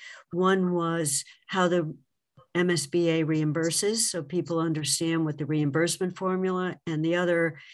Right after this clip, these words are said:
and this is a bit more long-term, what we can't, the do's and don'ts, um, when this goes out to a vote. So what we can do as a committee or what we can't do. So I just wanted, we do have that next meeting scheduled.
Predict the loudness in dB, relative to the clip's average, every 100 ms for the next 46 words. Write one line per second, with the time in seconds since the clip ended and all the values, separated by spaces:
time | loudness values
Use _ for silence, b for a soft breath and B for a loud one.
0 | B B 0 2 2 2 0 2 0 0
1 | -2 -2 0 0 -2 -2 0 0 -2 -4
2 | -2 0 0 -2 -4 2 2 4 4 4
3 | 2 2 0 0 0 0 -4 -6 B B
4 | B -10 -4 0 0 -2 -4 -4 2 2
5 | 4 2 2 2 0 0 -2 -2 -2 0
6 | 0 2 0 0 -2 0 2 2 0 -2
7 | -2 0 2 2 0 -2 -4 -2 0 2
8 | 0 0 -2 -4 -4 -8 -4 -4 -4 -4
9 | -4 -4 -6 B B B B 2 4 4
10 | 2 0 0 2 2 2 2 2 0 -2
11 | 0 0 -2 -2 -4 -6 -2 -2 -2 -4
12 | 0 0 0 -2 -2 -2 -2 -2 -4